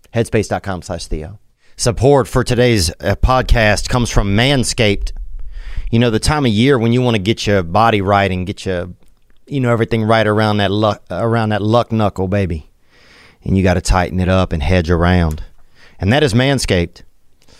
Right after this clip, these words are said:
You know, the brand new Lawnmower four point oh and Ultra Smooth package is perfect for you and the dad in your life. The Manscaped Ultra Smooth package is a three-step kit to help keep your family jewels protected.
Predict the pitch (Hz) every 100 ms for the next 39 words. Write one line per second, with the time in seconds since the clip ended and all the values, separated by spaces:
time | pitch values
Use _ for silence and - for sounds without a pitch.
0 | - - - - - 101 104 107 120 78
1 | 104 143 156 151 139 135 110 107 135 139
2 | 127 120 104 - - 147 139 - 135 131
3 | 120 123 120 87 78 80 - - - -
4 | 98 110 113 131 - 117 - 127 123 104
5 | - - - 135 85 76 67 - - -
6 | - _ - - 92 - 120 120 101 -
7 | 98 98 107 113 95 85 78 104 104 104
8 | 98 104 101 85 85 95 - _ _ -
9 | 113 110 139 139 151 139 - 151 151 156
10 | 151 131 - 139 143 120 127 123 123 104
11 | 104 113 139 127 131 - 123 107 - 104
12 | - - - 135 - 101 95 - - 143
13 | 107 95 90 92 85 92 - 92 - 90
14 | -